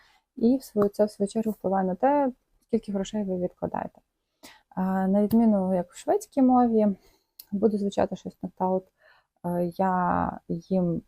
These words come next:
сьогодні зі своїм другом, і я їм зі своїм другом завтра». Е, немає цієї, е, розмежування, да, між теперішнім і майбутнім, і ви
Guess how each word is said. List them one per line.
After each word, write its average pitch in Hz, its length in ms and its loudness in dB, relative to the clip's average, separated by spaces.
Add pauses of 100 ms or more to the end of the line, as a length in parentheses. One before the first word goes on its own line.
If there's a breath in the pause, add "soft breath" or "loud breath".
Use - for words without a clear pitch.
(600)
сьогодні 311 680 -2
зі - 60 -16
своїм 269 320 2
другом, 226 340 2
і 175 80 -2
я 202 140 2
їм 196 280 -2
зі - 100 -16
своїм 180 260 -4
другом 196 240 -6
завтра». - 300 -12 (680)
Е, 165 340 -2 (140)
немає 190 580 2
цієї, 175 540 -2
е, 180 380 0
розмежування, 208 960 2
да, 220 200 0
між 202 180 0
теперішнім - 480 -4
і 233 40 4
майбутнім, 285 600 2
і 196 80 0
ви 247 140 4